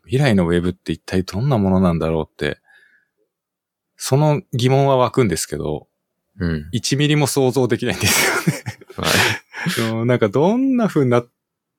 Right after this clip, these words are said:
Speaker 1: なんかその、その話はちょっとしてみたかったんですよ。その、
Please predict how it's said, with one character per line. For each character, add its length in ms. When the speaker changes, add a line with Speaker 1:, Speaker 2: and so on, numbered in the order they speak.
Speaker 1:
な 120
ん 40
か 100
そ 140
の、 140
そ 140
の 80
話 260
は 80
ち 80
ょ 40
っ 80
と 100
し 100
て 120
み 80
た 100
か 80
っ 80
た 80
ん 40
で 40
す 60
よ。 80
そ 100
の、 300